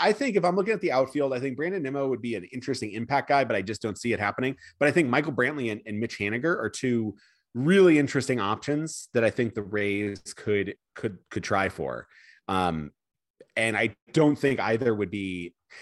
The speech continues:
that's the type of, like, Mitch Haniger, you could, you could see him taking, like, a, like, a three-year deal,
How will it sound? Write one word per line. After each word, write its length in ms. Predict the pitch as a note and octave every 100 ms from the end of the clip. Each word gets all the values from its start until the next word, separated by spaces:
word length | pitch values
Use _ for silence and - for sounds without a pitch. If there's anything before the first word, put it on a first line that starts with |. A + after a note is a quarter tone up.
| -
that's 380 | - C#3+ D#3+ F#3
the 120 | -
type 300 | D3 C#3+ C3+
of, 280 | B2+ A2+ F#2 -
like, 260 | A#2 G#2 - _
Mitch 240 | B2+ D3+ D3+
Haniger, 320 | D3+ D3+ B2+
you 80 | B2
could, 220 | D#3+ B2
you 100 | -
could 120 | D3 G#3
see 180 | A3+
him 140 | F#3+ E3
taking, 280 | D#3 C#3+ C#3+
like, 160 | A2+
a, 120 | A2 A2
like, 100 | G#2
a 60 |
three-year 360 | F#2+ A2+ G#2+ G2
deal, 420 | F2+ F#2 A#2 C#3